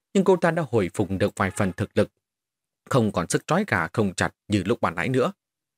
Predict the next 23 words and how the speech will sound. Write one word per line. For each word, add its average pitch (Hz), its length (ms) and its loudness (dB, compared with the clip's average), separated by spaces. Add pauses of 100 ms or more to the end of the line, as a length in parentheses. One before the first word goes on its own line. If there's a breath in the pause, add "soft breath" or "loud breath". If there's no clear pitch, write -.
(440)
Nhưng 104 280 2
trước - 180 0
cảnh 82 200 -2
đó, 131 260 -2 (300)
Lý 196 120 4
Giật 143 220 2
lại 104 140 2
không 165 140 -4
có 208 140 2
một 120 200 0
biểu 101 220 0
hiện 104 240 -2
gì 87 260 -2
hết, 185 120 -2 (540)
cứ 143 80 4
như 104 340 2 (100)
nhìn 120 180 0
thấy 175 260 -2
chuyện - 160 0
rất 208 160 -4
bình 92 180 0
thường 87 260 -4
vậy. 90 120 -2